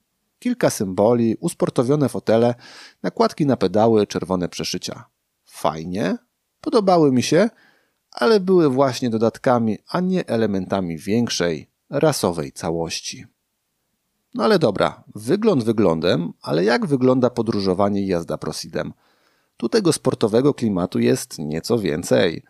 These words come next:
Czy to dobrze? I tak, i nie. Po pierwsze, stykamy się ze sportową ciasnotą.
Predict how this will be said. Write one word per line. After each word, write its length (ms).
Czy 120
to 100
dobrze? 520
I 120
tak, 500
i 120
nie. 340
Po 100
pierwsze, 720
stykamy 540
się 260
ze 100
sportową 560
ciasnotą. 600